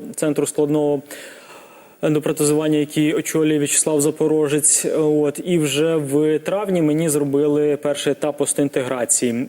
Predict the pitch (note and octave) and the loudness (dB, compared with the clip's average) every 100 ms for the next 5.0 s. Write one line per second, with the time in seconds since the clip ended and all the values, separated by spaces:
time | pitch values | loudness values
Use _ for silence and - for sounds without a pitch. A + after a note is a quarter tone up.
0 | - C3+ C3+ C3+ C3 D3+ - D#3 D3 C#3 | -6 -4 -2 -2 -2 -4 -2 0 0 -4
1 | C3 - - - E3 D3+ C#3 C#3+ C#3 C3+ | -8 -16 -12 -6 -2 0 0 0 0 -4
2 | C3 - - C#3+ C3+ C3+ C3+ C3+ C3+ C3+ | -8 -10 -8 -4 -2 -2 -2 -2 0 0
3 | C3+ C3+ C3 C3 - - C#3 D3 C3 - | -2 -2 0 -2 -4 -6 0 0 0 -6
4 | - D#3 C#3 C3 - - D3 C#3 C#3 | -4 -2 0 0 -2 0 -2 -2 -4